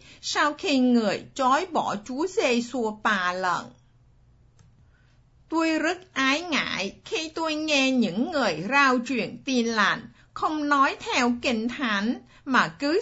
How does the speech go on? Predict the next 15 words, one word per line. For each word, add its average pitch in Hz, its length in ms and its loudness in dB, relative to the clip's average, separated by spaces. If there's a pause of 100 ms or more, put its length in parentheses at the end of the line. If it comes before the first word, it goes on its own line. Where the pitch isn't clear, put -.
dùng 190 340 -2
những 190 260 -2
lời 262 320 2
lẽ 160 400 -4
khéo 302 320 0
léo 254 520 -2
để 190 240 -2
thuyết 320 340 -6
phục - 380 -8
người 214 320 -2
đời 185 380 0 (320)
tin 277 360 2
nhận 208 440 0
Chúa 277 240 -2
Giêsu. 196 840 -2